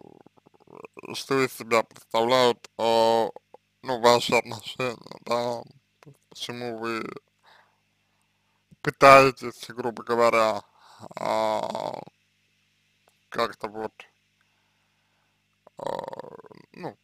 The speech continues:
к человеку найти, э, подход, да, то есть пытаетесь его понять, считаете, что, а, есть там какой-то,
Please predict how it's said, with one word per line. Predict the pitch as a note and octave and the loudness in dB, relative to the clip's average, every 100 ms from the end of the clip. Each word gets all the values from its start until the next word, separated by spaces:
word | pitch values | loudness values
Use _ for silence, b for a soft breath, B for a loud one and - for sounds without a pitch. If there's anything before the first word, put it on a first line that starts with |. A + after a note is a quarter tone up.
| _ _ - | _ _ -16
к | |
человеку | - B2 A#2+ A#2+ - A#2 | -8 -2 0 -2 -4 -8
найти, | A#2+ A2+ - B2 | -8 -8 -10 -10
э, | A2+ G#2 G#2 - - - C#3 - - _ - _ _ _ - | -8 -8 -10 -12 -14 -16 -20 -20 -20 _ -20 _ _ _ -4
подход, | A#2+ - - A#2+ A2 - A2 | -4 -4 -8 -4 -2 -4 -8
да, | A2 A2+ A2 | -4 -2 -2
то | - | -8
есть | G#2 - | -18 -18
пытаетесь | - G#2+ A2+ - - A#2 | -10 -6 -6 -6 -14 -8
его | A2+ G#2 | -6 -6
понять, | G2+ A2 A#2+ A#2+ - | -8 -6 -4 -4 -8
считаете, | - A2 G#2 - G2+ | -10 -8 -8 -8 -12
что, | - G2+ G#2 _ _ b b b _ - | -10 -12 -12 _ _ b b b _ -10
а, | G#2 A2 A2+ G#2 b b b b b b | -2 2 2 0 b b b b b b
есть | A2 A2 B2 A#2 - - - B B - | -14 -4 -4 -4 -8 -18 -18 B B -18
там | - - _ _ - | -18 -18 _ _ -4
какой-то, | A#2 - A#2+ A2+ - | -4 0 -2 -2 -4